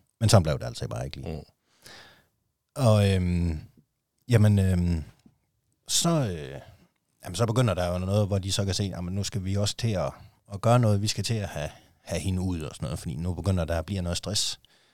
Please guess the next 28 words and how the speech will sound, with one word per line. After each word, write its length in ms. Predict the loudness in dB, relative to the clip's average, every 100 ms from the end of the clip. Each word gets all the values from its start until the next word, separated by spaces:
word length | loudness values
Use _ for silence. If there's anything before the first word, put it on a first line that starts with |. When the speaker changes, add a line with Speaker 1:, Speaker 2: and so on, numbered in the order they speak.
| _ _ _ _ _ _ _
Speaker 1:
på 100 | -4
mig 360 | 0 2 0 0
i 40 |
det 120 | -4 -6
her." 120 | -8 -12 _ _ _ _ _ -20 -20 _ _ _
Så 140 | -6
begynder 220 | 0 0 0
man 160 | -2
sådan 160 | -2 -4
lidt 100 | -4
mere 140 | -2
aktivt 440 | -2 -4 -6 -10 -12 -18 -20 -10
at 80 |
gøre 160 | -6 -4
noget. 200 | -6 -8 -12 -20 _ _ _ _ _ _ _ _ _ _ _ _ _
Og, 340 | 0 2 2 0
øhm, 400 | 0 -4 -6 -8 -10 _ _ _ _ _ _ _ _ _ _ _ _ _ _ _ _ -10
ja, 40 |
det 100 | -8
skal 80 | -4
siges, 240 | -2 0 2
Maja, 200 | 2 2
hun 160 | 2
er 80 | 2
altså 240 | 0 -4
født 240 | -2 0 0
mandag 280 | -2 -2 -4
morgen 280 | -4 -6